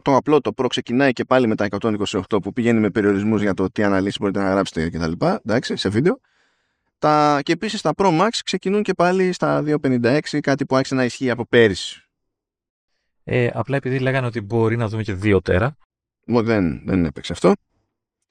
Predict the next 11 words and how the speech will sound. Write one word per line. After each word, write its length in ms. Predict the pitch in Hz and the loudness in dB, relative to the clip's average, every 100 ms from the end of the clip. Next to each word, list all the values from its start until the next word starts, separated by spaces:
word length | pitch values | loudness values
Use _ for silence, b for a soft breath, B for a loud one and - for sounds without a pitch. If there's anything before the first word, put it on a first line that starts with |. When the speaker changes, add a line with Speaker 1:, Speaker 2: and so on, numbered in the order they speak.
| _ _ _ _ | _ _ _ _
Speaker 1:
Λοιπόν, 400 | 135 180 151 - | -6 0 0 0
πάμε 1200 | - 202 214 208 196 185 175 175 165 156 156 151 143 | 0 2 2 0 0 0 0 0 0 -4 -6 -10 -8
σε 180 | 165 | 0
λοιπές 240 | 151 147 196 | 0 0 -2
τσαχπινιές. 600 | 185 - 160 101 - _ _ _ _ _ _ _ _ _ _ _ _ _ _ _ _ _ _ _ _ - | -2 0 2 2 0 _ _ _ _ _ _ _ _ _ _ _ _ _ _ _ _ _ _ _ _ -2
Πρώτον, 420 | 180 175 104 - _ | 2 2 0 -4 _
για 200 | - 127 | -2 0
να 100 | 131 | 0
κάνει 420 | 175 190 185 156 | 0 -2 0 -2
διάφορα 480 | 135 139 139 123 110 | 0 0 0 0 0
πραγματάκια 1080 | 107 104 101 120 107 92 87 82 78 - | 0 -2 0 0 2 2 2 0 -4 -10